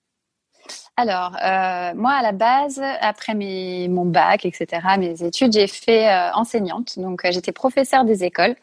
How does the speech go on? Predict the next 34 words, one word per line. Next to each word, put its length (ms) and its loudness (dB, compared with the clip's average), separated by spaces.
Euh, 540 0
j'ai 100 -2
enseigné 340 -4
en 60 -4
maternelle 1040 0
pendant 220 -4
trois 380 0
ans, 320 2
ensuite 300 -4
en 100 -4
élémentaire 760 -4
pendant 180 -6
trois 360 -2
ans. 120 0
J'ai 100 0
eu 80 4
à 60 4
peu 120 -4
près 160 0
tous 160 -6
les 80 2
niveaux, 300 0
de 40 -2
la 100 -6
petite 200 -12
section 280 2
au 40 2
C 120 -2
M 140 0
deux, 180 2
sur 160 -2
ces 140 -2
six 240 2
années-là. 480 0